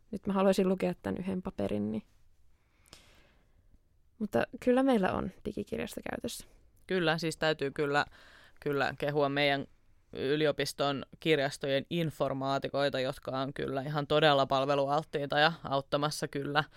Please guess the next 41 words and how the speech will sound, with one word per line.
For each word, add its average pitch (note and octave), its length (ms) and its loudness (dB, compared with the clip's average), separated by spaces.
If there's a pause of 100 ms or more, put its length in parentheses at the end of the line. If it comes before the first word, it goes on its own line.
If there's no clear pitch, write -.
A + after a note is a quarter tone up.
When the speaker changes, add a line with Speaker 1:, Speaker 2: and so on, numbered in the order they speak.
(360)
Speaker 2:
kyllä D#3+ 360 8
esimerkiksi C#3+ 600 0
tällä C3+ 340 6
gradun C3+ 340 0
kirjoittajaa C3+ 680 0
siinä, C#3 360 2
että D3+ 140 -4
minkälaisilla C3 640 0
sanoilla F#3 420 2
kannattaa C#3+ 480 0
tietoa D3 420 2
hakea, E3+ 420 0
koska - 300 -6
sekin C3 300 -6
on D#3 140 -6
aika F3+ 180 -8
merkittävää C3 640 -2
kyllä C3+ 240 -2
siinä B2+ 220 -4
tietoviidakossa, C3+ 920 -2
että C#3+ 140 -6
käyttää C3 380 -2
oikeita C#3 320 0
sanoja, C#3 340 -2
jotta C3 220 -6
sieltä C#3 200 -6
löytää C3 300 0
jotain C3 280 -2
järkevää, C3 500 -2
eikä, - 160 -2 (580)
eikä C#3 200 2
jotain C3+ 340 4
sellaista C3 340 0
tutkimusta, C3 520 -6
millä C3 200 -2
ei B2 80 0
ole C3+ 140 0
itselle C#3+ 340 -4
just - 200 -8
sillä - 180 -8
hetkellä - 320 -8